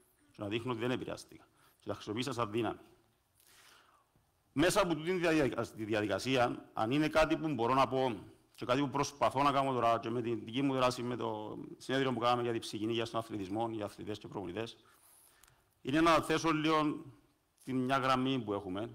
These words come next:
Το ανέφερε νομίζω και η Κατερίνα, είναι και μες στους σκοπούς του, της ομιλίας. Πού σταματάει η αθεκτικότητα και πού ξεκινάει η ψυχική υγεία;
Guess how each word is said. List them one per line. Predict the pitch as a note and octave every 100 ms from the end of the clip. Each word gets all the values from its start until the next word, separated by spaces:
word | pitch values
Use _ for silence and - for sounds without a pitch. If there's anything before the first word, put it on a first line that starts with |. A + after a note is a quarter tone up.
| -
Το | -
ανέφερε | A2+ B2+ B2+
νομίζω | A#2 G#2+ A2+ A2+
και |
η | A2+
Κατερίνα, | A2+ G2 A2 A#2+ B2 - _ _ _ _ _ - -
είναι | B2 A#2+
και |
μες | B2
στους | A#2+ A2
σκοπούς | A2 G#2+ A2+
του, | - A#2
της | G#2 G#2+ G#2
ομιλίας. | G2+ G2+ B2 C#3 - _ _ _ _ _ _ _ _ _ - _ _ _ _ _ _ _ _ _
Πού | E3
σταματάει | D#3+ - E3 C#3 B2
η |
αθεκτικότητα | A2 - A2+ - A2 C#3 B2+
και |
πού | A#2+
ξεκινάει | B2 C3+ A2+ G#2+
η |
ψυχική | - G2+ F#2
υγεία; | G2 F#2+ F#2+